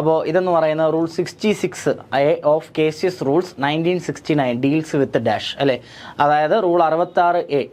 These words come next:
കെ സി എസ് റൂൾസിലെ റൂൾ അറുപത്താറ് എ എന്ന് പറയുന്നത് എന്തിനെ പറ്റിയിട്ടാണ് സംസാരിക്കുന്നതെന്നാണ് ചോദ്യം. അപ്പോൾ അതെന്ന് പറയുന്നത് inquiry and investigation of vigilance officer, inquiry under section sixty-eight, powers of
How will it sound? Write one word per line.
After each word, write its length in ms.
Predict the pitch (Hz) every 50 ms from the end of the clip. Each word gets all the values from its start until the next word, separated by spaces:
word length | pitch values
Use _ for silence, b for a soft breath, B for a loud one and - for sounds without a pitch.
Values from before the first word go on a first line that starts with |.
| -
കെ 100 | 147 151 151 151
സി 60 | - 175
എസ് 100 | 165 - 170 156
റൂൾസിലെ 340 | 151 147 147 160 147 175 202 180
റൂൾ 120 | 165 160 160 151 143
അറുപത്താറ് 500 | 151 151 160 156 - 175 165 165 165 151 143 143
എ 20 | 156 165 156
എന്ന് 100 | 151 156 151 143
പറയുന്നത് 400 | 139 139 143 139 143 143 170 202 151 151
എന്തിനെ 240 | 147 147 160 165 160 135 151
പറ്റിയിട്ടാണ് 440 | 131 - 147 143 135 143 139 139 139 - 131
സംസാരിക്കുന്നതെന്നാണ് 840 | 127 117 - 143 139 143 135 147 143 139 139 139 135 131 127 131 120 120
ചോദ്യം. 280 | 110 107 117 147 214 226 B B B B B B B B -
അപ്പോൾ 160 | 180 202 208 196 190
അതെന്ന് 280 | 185 185 208 208 202 196 190
പറയുന്നത് 420 | 180 180 180 175 175 175 175 196 190 - 170 165 180
inquiry 540 | 190 196 190 196 208 214 208 214 208 202 196 180
and 100 | 170 170 165 160
investigation 600 | 165 170 175 175 - - 180 170 170 151 156 - 165 156
of 60 | 151 135
vigilance 360 | 139 131 147 156 160 165 156 - 156
officer, 420 | 151 151 170 165 156 160 - 185 196 - B B B B B B B 147 165
inquiry 480 | 180 190 196 196 214 214 214 208 202 196 175
under 180 | 170 170 175 165 156 -
section 240 | 160 156 - 180 175 165 -
sixty-eight, 580 | 143 - - - 185 180 170 160 143 - - 185 196 - B B B B B B - 180
powers 460 | 170 170 175 196 208 214 220 214 - 214 190
of 80 | 180